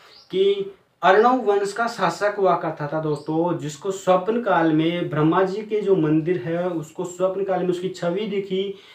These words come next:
और उनको कहा गया कि इस मंदिर की देख रेख का कार्य आप संभालें। हाँ दोस्तों, उसके बाद में जो मंदिर था, उनको उसने पुराने ढांचे को निर्मित करवाया और एकमात्र मंदिर बनवाया जो कि पुष्कर में है, जो कि राजस्थान के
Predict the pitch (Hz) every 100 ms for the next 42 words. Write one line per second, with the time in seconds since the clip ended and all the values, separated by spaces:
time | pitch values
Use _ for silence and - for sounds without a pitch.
0 | _ 160 190 190 185 190 185 - 156 175
1 | 214 185 170 175 185 - - - 190 190
2 | 190 185 170 175 170 165 185 139 156 165
3 | - 156 147 - - 139 135 139 156 165
4 | - - 107 98 90 - _ - 123 131
5 | 175 180 175 202 170 - 254 233 202 175
6 | 180 190 185 - - 170 185 165 160 165
7 | 202 196 190 185 170 165 165 170 165 151
8 | 170 170 165 170 170 143 143 151 151 147
9 | 151 175 190 214 196 196 196 185 - 147
10 | 170 180 220 233 220 190 190 214 202 160
11 | 165 165 160 151 147 151 170 160 139 135
12 | 127 180 180 - 131 - 135 131 120 117
13 | 127 165 156 135 - 165 147 151 196 226
14 | - 240 247 247 240 254